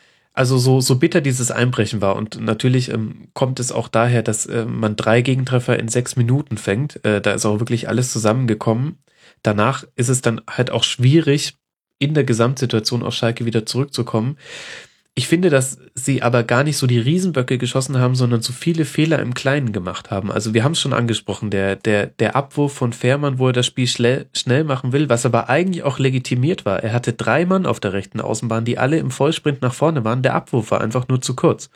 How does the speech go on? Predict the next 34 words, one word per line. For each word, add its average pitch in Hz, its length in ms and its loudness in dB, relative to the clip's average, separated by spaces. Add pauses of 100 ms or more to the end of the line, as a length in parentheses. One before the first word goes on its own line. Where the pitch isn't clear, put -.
(380)
Wenn 101 100 -4
der 98 80 0
länger 151 280 2
gekommen 156 420 0
wäre, 151 180 2 (320)
hätten 120 240 -2
wir 113 140 4
alle 156 160 2
gesagt, 131 340 0 (220)
super 160 540 2
hat 139 160 2
er 120 60 2
das 117 160 0
gemacht, 120 440 -2
ähm, 110 320 -2 (360)
perfekt, 147 440 -2
so 135 160 -2
spielt 127 240 -8
man 107 120 0
heutzutage 110 480 -2
auf 110 100 -4
der 113 120 -2
Torhüterposition. 117 920 -2
Dann 131 160 4
das 131 240 0
zwei 120 180 2
zu 139 140 -6
zwei 135 180 0
von 131 180 -2
Bellarabi, 120 640 0
wo 123 100 0
man 123 240 0 (600)
nicht 123 140 -2
weiß, 139 180 2